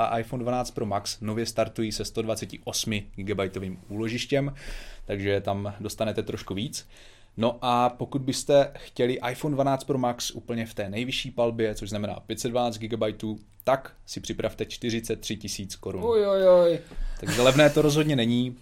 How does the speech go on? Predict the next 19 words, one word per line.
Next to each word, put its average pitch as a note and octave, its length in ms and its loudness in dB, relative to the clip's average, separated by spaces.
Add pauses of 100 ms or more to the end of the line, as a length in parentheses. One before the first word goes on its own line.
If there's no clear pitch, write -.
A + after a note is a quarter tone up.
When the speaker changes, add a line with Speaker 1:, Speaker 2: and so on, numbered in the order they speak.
(160)
Speaker 1:
A A2 220 0
asi A2 280 -4
to A#2+ 120 4
ani A2+ 180 2
nikdo A2+ 220 2
nečekal, A2 440 -2
že A2 80 -2
to A2+ 100 -4
bude A2+ 160 0
levné, A2 260 2
zvlášť G2+ 520 -4 (100)
i A2+ 160 -4 (340)
vzhledem G#2 340 0
k - 20 -14
tomu G#2 160 -4
nasazení G2+ 360 -2
pět F2+ 180 -6
G A2 180 0
podpory. A#2 440 -2